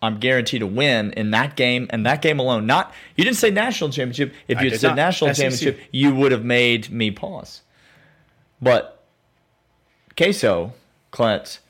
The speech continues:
Speaker 1: would I give up queso for a guaranteed national championship? Yes, I would. But I don't need to in this scenario because Georgia's winning that S E C championship game. I'm not worried about it.
Speaker 2: That's
Speaker 1: So
Speaker 2: right.
Speaker 1: what better way to enjoy it than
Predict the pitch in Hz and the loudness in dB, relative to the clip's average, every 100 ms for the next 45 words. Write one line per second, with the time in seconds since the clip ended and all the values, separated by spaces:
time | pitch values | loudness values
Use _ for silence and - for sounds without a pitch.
0 | _ _ _ _ _ _ _ _ - 143 | _ _ _ _ _ _ _ _ -4 2
1 | 202 202 180 190 151 175 165 160 135 120 | 4 4 2 2 0 0 0 2 2 2
2 | 113 123 117 104 123 117 113 117 110 107 | 0 -2 0 0 -2 -2 -4 -6 -4 -4
3 | 113 110 113 110 110 104 107 104 98 120 | -6 -6 -8 -6 -6 -4 -4 -4 -4 -2
4 | 113 95 - _ _ - 135 120 98 - | -2 -2 -10 _ _ 2 4 4 0 -6
5 | - _ _ _ - 139 127 135 180 143 | -16 _ _ _ -2 0 2 0 -2 -2
6 | 92 78 104 104 - 104 101 98 101 98 | -4 -4 -4 -4 -6 -6 -4 -4 -2 -4
7 | 95 110 117 143 180 131 127 175 131 104 | -6 -8 -6 -4 -6 -6 -6 -6 -6 -6
8 | 107 107 110 107 98 113 110 101 98 107 | -6 -10 -12 -12 -10 -8 -8 -8 -10 -10
9 | 170 180 185 196 226 339 110 - 52 - | -6 -4 -4 -2 -2 0 -2 -4 -10 -16
10 | _ _ _ _ _ 120 110 165 139 - | _ _ _ _ _ -10 0 0 0 -4
11 | - _ _ 185 247 156 190 180 151 160 | -20 _ _ 2 4 4 4 4 2 0
12 | 160 151 123 113 175 240 107 90 - - | 0 -4 -4 -2 -2 -2 -2 -4 -10 -20
13 | _ _ _ _ _ _ _ _ - 139 | _ _ _ _ _ _ _ _ -2 0
14 | 127 113 | 0 -2